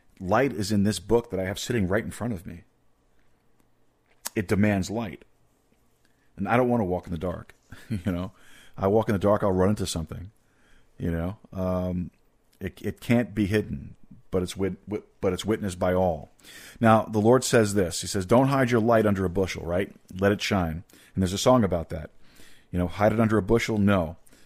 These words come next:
"I'm gonna let it shine, let it shine, let it shine." Remember that one? I'm not gonna sing because I'll scare you all away. Um, <laughs> uh, I've never really grasped the full meaning of the song until I started to mature in my walk.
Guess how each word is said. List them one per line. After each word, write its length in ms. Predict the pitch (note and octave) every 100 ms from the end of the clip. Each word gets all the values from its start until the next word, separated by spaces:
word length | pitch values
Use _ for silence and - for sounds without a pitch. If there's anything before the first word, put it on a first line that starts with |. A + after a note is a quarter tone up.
| -
"I'm 60 | F#2
gonna 140 | F#2+
let 160 | F#2 G2+
it 80 | G2+
shine, 480 | - G#2+ G#2+ G#2
let 120 | F#2+ F#2
it 100 | F#2
shine, 380 | G2 G2 G2
let 120 | F#2+ F2+
it 80 |
shine." 340 | - E2+ D2+ D#2 -
Remember 260 | D2+ F#2 G2
that 180 | G2 G#2
one? 100 | - _ _ - - -
I'm 60 | F2+
not 140 | G2+
gonna 140 | G#2 F#2
sing 300 | - F#2+ E2+
because 260 | E2+ E2+
I'll 100 | E2
scare 240 | E2 - F#2
you 140 | F2
all 100 | E2
away. 240 | E2 F#2 E2 _ - - - - -
Um, 400 | F#2+ F#2+ F2+ F2+ - - - _
<laughs> 400 | - - - -
uh, 380 | G#2 G#2 G#2 G#2+
I've 140 | G#2+
never 180 | B2+ C3+
really 240 | B2+ B2+
grasped 440 | G#2 G#2+ A#2 A2 -
the 80 |
full 220 | G2 G#2+ G2
meaning 220 | G2+ G2
of 60 |
the 60 | F2+
song 540 | - F#2+ F#2 F2+ - - - _
until 520 | G#2 F#2 - C3 G#2+ G2+
I 100 | F#2+
started 340 | - G2 F#2+
to 80 | G2
mature 420 | F2 - G2+ F#2
in 60 | F2
my 100 | E2
walk. 400 | E2 D#2 -